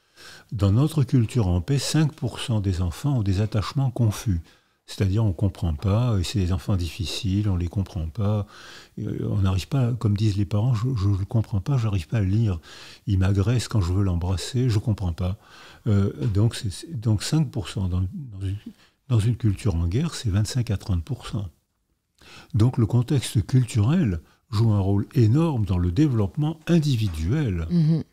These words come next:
Speaker 1: Donc, si on veut qu'il y ait de moins en moins de gens, euh, qui, qui, totalitaires, il faut améliorer la culture, il faut que, qu'on joue à découvrir d'autres religions, d'autres
Speaker 2: Mhm.
Speaker 1: cultures, d'autres philosophies.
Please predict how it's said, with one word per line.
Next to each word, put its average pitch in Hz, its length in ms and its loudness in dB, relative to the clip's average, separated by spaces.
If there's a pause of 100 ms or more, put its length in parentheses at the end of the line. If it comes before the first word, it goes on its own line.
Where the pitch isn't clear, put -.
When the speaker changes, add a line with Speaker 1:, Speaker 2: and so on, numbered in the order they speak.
(560)
Speaker 1:
Donc, 113 260 2
si 185 260 2
on 151 120 4
veut 135 240 2
qu'il 104 220 0
y 92 100 2
ait 98 40 2
de 90 100 2
moins 139 380 4
en 123 120 2
moins 110 400 2 (340)
de 98 160 -2
gens, 85 480 0 (600)
euh, 139 320 -4
qui, 117 240 0
qui, - 220 -14
totalitaires, 127 800 2
il 104 100 0
faut 156 300 -4
améliorer 123 600 0
la 151 80 -2
culture, 131 580 -2
il 92 80 -4
faut 123 200 -8
que, - 140 -10 (180)
qu'on 92 260 -2
joue 104 400 4 (500)
à 117 120 2
découvrir 101 680 0
d'autres 101 340 0
religions, 85 640 -2
d'autres 98 280 -2
Speaker 2:
Mhm. 98 100 0
Speaker 1:
cultures, 107 420 -2
d'autres 98 240 -2
philosophies. 90 720 -4